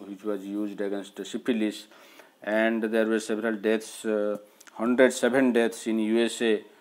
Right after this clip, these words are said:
uh, due to an elixir of sulfanilamide, where, uh,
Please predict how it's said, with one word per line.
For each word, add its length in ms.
uh, 520
due 260
to 380
an 120
elixir 460
of 100
sulfanilamide, 880
where, 420
uh, 40